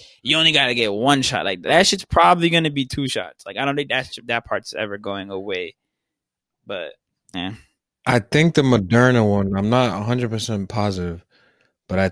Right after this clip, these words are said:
Speaker 2: think the Moderna one is just one shot. So it's, it's like, all right, that's a good example with the Xbox.
Speaker 1: Nah,
Speaker 2: So,
Speaker 1: that
Speaker 2: like, in
Speaker 1: one's two
Speaker 2: terms of,
Speaker 1: shots
Speaker 2: like
Speaker 1: too, though.
Speaker 2: Oh, it's two
Speaker 1: That
Speaker 2: shots?
Speaker 1: shit's two shots.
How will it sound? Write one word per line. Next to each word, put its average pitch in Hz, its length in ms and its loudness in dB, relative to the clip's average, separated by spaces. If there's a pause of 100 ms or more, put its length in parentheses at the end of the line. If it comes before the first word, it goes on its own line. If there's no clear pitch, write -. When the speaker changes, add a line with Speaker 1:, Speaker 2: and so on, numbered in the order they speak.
(160)
Speaker 2:
think 135 220 0
the 127 80 -2
Moderna 110 480 0
one 104 180 0
is 92 220 -4
just 101 440 -4
one 101 420 0
shot. 92 420 -4 (480)
So 143 240 6
it's, 135 100 6
it's 123 220 0
like, 127 200 4 (180)
all 123 160 2
right, 110 140 4
that's 123 200 0
a 127 40 -2
good 117 140 0
example 110 420 -2
with 98 100 -6
the 92 80 -8
Xbox. 98 640 -6 (760)
Speaker 1:
Nah, 175 120 6
Speaker 2:
So, 143 60 6
Speaker 1:
that 151 60 8
Speaker 2:
like, 185 100 8
in 226 40 6
Speaker 1:
one's 214 200 6
two - 100 0
Speaker 2:
terms 131 160 4
of, 143 60 2
Speaker 1:
shots 123 160 2
Speaker 2:
like 107 100 -2
Speaker 1:
too, 131 140 -2
though. 117 180 -10 (1120)
Speaker 2:
Oh, 120 140 2
it's 120 80 2
two 139 140 -2
Speaker 1:
That 117 80 -2
Speaker 2:
shots? 156 120 4 (120)
Speaker 1:
shit's - 100 -18
two 123 140 -6
shots. 92 280 -8